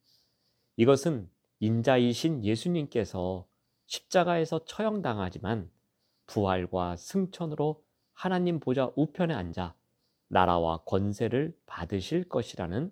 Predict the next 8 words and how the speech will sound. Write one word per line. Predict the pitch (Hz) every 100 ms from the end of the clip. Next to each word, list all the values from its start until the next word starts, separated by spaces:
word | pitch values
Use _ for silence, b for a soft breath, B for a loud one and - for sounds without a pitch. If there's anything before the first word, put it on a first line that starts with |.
| _
말씀입니다. | 82 78 76 - 131 117 80 - - _ _ _ _ _ _ _ _ -
예수님은 | 135 185 160 120 - _ _ _ _ _ -
지상의 | - 107 120 110 120 87
산헤드린 | - - 151 165 156 160 147
공회와는 | 127 113 120 107 90 113 110 _ _ _ _
비교될 | - 107 110 104
수 | 95 -
없는 | 95 92 92 87